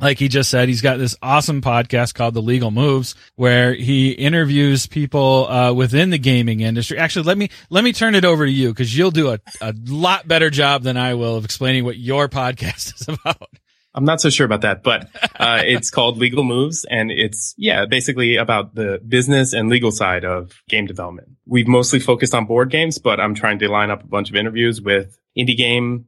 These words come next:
Speaker 2: developers, video game developers, mobile game developers. So, uh, it should sort of run the gamut for all types of games. And I think most of the information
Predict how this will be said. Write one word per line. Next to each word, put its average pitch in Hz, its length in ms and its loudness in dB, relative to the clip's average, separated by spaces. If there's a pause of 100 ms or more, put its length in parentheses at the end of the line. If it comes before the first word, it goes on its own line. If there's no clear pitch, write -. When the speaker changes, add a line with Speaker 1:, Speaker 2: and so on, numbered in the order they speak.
Speaker 2:
developers, 117 600 -2
video 107 280 -2
game 104 160 -2
developers, 101 500 -4
mobile 98 240 -6
game 95 160 -4
developers. 92 460 -6
So, 95 320 2
uh, 98 260 0
it 113 140 -2
should 110 180 2
sort 120 200 2
of 107 100 -4
run 123 180 2
the 113 80 2
gamut 104 480 -2
for - 80 -8
all 104 140 -2
types 104 260 -4
of 98 100 -16
games. 117 480 -4 (200)
And 117 260 2
I 120 80 0
think 117 180 -2
most 117 280 0
of 101 80 -4
the 104 100 0
information 104 800 -2